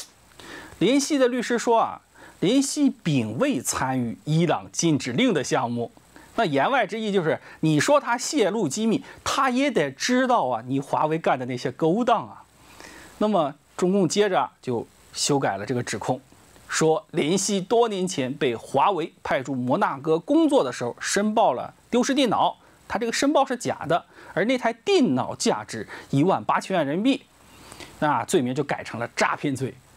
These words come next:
还可以随时改罪名的。那么根据确切消息是，被抓的不止林夕一人，起码还有一位张姓员工。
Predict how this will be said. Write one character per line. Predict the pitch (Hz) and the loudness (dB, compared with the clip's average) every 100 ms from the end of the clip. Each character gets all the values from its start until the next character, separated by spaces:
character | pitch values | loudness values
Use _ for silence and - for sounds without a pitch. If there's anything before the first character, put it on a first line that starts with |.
| - | -6
还 | - | -4
可 | - | 2
以 | 170 | 0
随 | - 165 | 2 0
时 | - | 0
改 | 254 - | -2 -2
罪 | - 170 151 | 0 2 2
名 | 107 123 | 0 0
的。 | 208 - _ _ - - - - - - | 0 0 _ _ -20 -18 -16 -16 -8 0
那 | 285 | 2
么 | 233 | 2
根 | 156 277 277 | 0 2 2
据 | 262 139 - | 0 -4 -4
确 | - 359 | 2 2
切 | - 123 | 2 -4
消 | - 123 | -2 -2
息 | 113 101 | -2 -6
是， | - - - - - - | -6 -8 -12 -20 -8 0
被 | 277 | 0
抓 | - 123 127 | 2 -2 -4
的 | - _ _ | -6 _ _
不 | 143 | -4
止 | - | -4
林 | - 95 98 | -6 -6 -4
夕 | - 107 | -4 -4
一 | |
人， | 92 - - - - - - - - - | -8 -10 -16 -20 -20 -20 -20 -20 -16 -4
起 | - - | -2 0
码 | 214 - | 0 -2
还 | - - | -6 -4
有 | 123 101 | -4 -4
一 | 113 113 | -2 0
位 | 123 117 - - | 0 0 -2 -8
张 | - 123 131 | -4 -2 -2
姓 | 180 139 104 | -2 -2 -4
员 | 90 | -6
工。 | - | -8